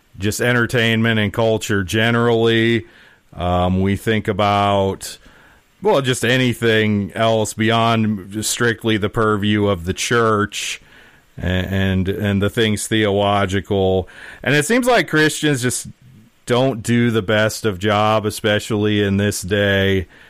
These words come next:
engaging the culture and trying to be salt and light in the culture more broadly. So I was just curious if this is something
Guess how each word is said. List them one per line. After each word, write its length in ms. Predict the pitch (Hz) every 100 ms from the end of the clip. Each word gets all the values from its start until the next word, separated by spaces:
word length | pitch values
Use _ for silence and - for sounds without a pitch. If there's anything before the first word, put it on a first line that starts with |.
| - - _ -
engaging 720 | 107 110 117 120 123 123 120
the 100 | 117
culture 800 | 110 123 120 113 - 117 113 113
and 160 | 104 107
trying 320 | 120 123 127
to 120 | 123
be 160 | 113 113
salt 420 | - 113 110 98
and 120 | 107
light 320 | 107 110 110 107
in 140 | 107
the 60 | 101
culture 520 | - 110 107 - 107
more 240 | 104 101
broadly. 720 | 92 98 101 101 101 101 98 95
So 380 | - 104 101 - - - - - - -
I 160 | - 160
was 120 | 233
just 180 | 208 170
curious 560 | 170 160 156 156 151 147
if 100 | 120
this 200 | 139 131
is 100 | 123
something 760 | 143 139 139 127 127 120 110